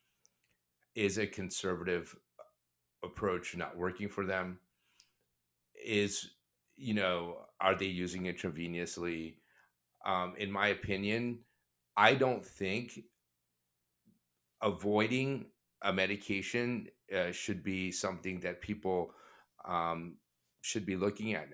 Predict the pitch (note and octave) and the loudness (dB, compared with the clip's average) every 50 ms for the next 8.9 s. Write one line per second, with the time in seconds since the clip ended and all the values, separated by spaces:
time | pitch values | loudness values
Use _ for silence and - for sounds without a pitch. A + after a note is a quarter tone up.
0 | - - F2 D2+ D#2+ F2+ - - - - F#2+ F#2 F2+ E2 F2+ E2 E2 - - F2 | -8 -6 -6 -4 -4 -6 -6 -8 -6 -4 -4 -2 -2 -4 -6 -10 -10 -6 -4 -2
1 | F2 F2 F2 E2+ F2 E2+ - - - - - - F2+ - - G2+ F2+ F2 E2+ E2+ | -2 -2 -2 -4 -8 -12 -14 -14 -14 -10 -8 -8 -8 -6 -4 -4 -2 -2 -4 -6
2 | E2+ - F2+ F2 E2+ F2 E2 - - A2 A2 - G2 F#2+ F2+ D#2 E2 D#2+ D2+ D#2+ | -8 -10 -10 -8 -6 -6 -6 -4 -4 -4 -4 -4 -6 -8 -8 -8 -8 -10 -10 -10
3 | D#2+ - - D#2+ C#2+ - _ _ - - _ _ _ - - F#2+ F#2+ - G#2+ G#2 | -10 -10 -12 -12 -14 -18 _ _ -20 -20 _ _ _ -4 -2 -2 0 0 0 0
4 | G#2 G2+ - _ _ _ - G2 G2 - - - - B2+ B2 B2 G#2+ F2+ A2 A2 | 0 -2 -6 _ _ _ -2 -2 -2 0 -2 0 0 0 0 0 0 2 2 4
5 | A2+ A2 G2 F2+ E2+ - - _ _ _ _ _ _ _ - G2 F#2+ - - G#2+ | 4 2 2 0 -2 -8 -12 _ _ _ _ _ _ _ -2 0 0 0 0 0
6 | G2+ F#2 F2+ F2 - - - G#2 A2 A2 A2 A#2+ A2+ F#2+ F2 E2 E2+ E2+ - - | 0 0 0 -2 -4 -2 0 0 2 2 2 0 0 0 0 -4 -6 -8 -10 -10
7 | - - - - G#2+ A2 A2 G#2 F#2+ - - _ _ _ - E2+ E2 E2 E2+ - | -12 -16 -4 2 6 6 6 6 4 0 -8 _ _ _ -4 -2 -2 -2 -2 -4
8 | - F2+ - - - F#2 F2+ F2 - F2+ E2 F2 F2+ E2+ E2 - F2 E2 | -8 -10 -6 -2 0 0 0 0 -2 -6 -8 -6 -8 -10 -10 -10 -12 -10